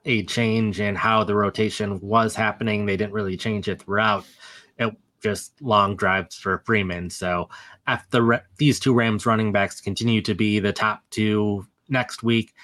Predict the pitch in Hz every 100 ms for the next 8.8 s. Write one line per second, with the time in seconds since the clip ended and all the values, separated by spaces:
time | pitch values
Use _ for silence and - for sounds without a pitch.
0 | - - 123 120 113 110 117 - 110 -
1 | 95 107 104 101 95 104 98 - 110 101
2 | 98 110 101 95 - 92 113 107 98 -
3 | 95 - 104 101 101 107 101 92 110 98
4 | - 101 95 - - - _ 117 113 113
5 | - 104 104 101 98 95 127 117 98 -
6 | 110 107 107 101 92 95 - 107 104 -
7 | - 104 101 98 104 107 101 - 107 -
8 | 98 104 - 98 - 107 104